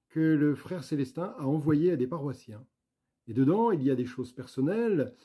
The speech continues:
des choses qui, on le voit bien, montrent la relation qu'il y avait entre ces paroissiens et Célestin qui a marqué le quartier. Mais il y a aussi des belles pépites,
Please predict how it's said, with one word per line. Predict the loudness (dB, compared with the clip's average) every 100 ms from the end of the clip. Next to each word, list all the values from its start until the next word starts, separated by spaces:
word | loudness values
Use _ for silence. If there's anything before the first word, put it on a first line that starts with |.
| _ _
des | -8
choses | -2 -2 -2
qui, | 0 4 4 2 -4 _ -12
on |
le | -8
voit | -4 -2
bien, | -2 -2 -4 -4
montrent | 0 0 0 -2 -4
la | -2
relation | 0 2 0 -2 -4 -4
qu'il | -4 -4
y |
avait | -2 -2
entre | -4 -8
ces | -14 -12
paroissiens | -8 -8 -8 -10 -8 -4
et | -4 -4
Célestin | -6 -8 -8 -6 -8
qui | -6 -6
a | -6
marqué | -6 -4 -4
le |
quartier. | -4 -8 -8 -8 -8 _ _ _
Mais | -10
il | -8
y |
a | -8
aussi | -10 -10
des | -8
belles | -4 0 0
pépites, | -2 -8 -10 -16